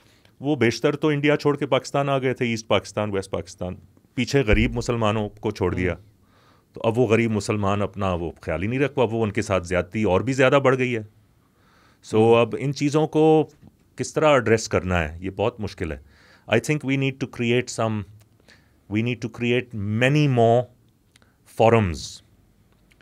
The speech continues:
Speaker 1: where we have representatives from all the sarc countries। मेरा ख्याल में sarc बहुत beautiful एक सोच थी,
Speaker 2: हम्म।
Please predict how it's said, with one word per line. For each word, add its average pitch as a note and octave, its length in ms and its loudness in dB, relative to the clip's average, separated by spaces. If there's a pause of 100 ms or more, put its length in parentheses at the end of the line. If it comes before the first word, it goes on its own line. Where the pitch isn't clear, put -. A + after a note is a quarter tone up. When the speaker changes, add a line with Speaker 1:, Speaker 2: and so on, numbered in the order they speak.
(320)
Speaker 1:
where G#2+ 260 4
we A2 80 0
have G#2+ 240 2
representatives G2+ 840 0
from G2+ 240 -4
all G#2 280 2
the G2+ 100 0
sarc F2+ 280 0 (140)
countries। D#2 500 -10
मेरा G#2 140 2
ख्याल A2+ 200 -2
में B2+ 100 -6
sarc A2 360 4 (520)
बहुत A#2+ 200 6
beautiful F#2+ 500 -2
एक E2 140 -8
सोच - 280 -10
थी, C3+ 220 -12 (500)
Speaker 2:
हम्म। A#2 220 -12